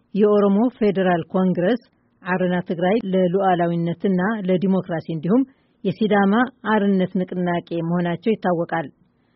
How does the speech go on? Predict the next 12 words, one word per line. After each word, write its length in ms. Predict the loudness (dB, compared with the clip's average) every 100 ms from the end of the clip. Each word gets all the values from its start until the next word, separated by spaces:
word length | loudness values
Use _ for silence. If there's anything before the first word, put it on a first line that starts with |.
| _ -2
መድረክ 400 | 0 2 2 0 -4 -2
ለምርጫው 520 | 2 2 2 -2 -2
በሚያደርገው 560 | -2 -2 -2 -4 -2 -2
ዝግጅት 440 | -2 -4 -2 -4 -4 _ _ _ _
የምርጫ 320 | 0 2 0 0 0
ቦርድ 280 | 2 0 -2 -2
ባስቀመጣቸው 880 | -2 -2 -2 -2 -2 -4 -6 -4 -6
ቀነ 200 | -4 -4 -2
ገደቦች 360 | -4 -2 -4 -2
መሰረት 460 | -4 -2 -2 -2 -6 _ _ -6
ጊዜውን 380 | -2 0 0 -2
ጠብቀው 440 | -4 -4 -2 -2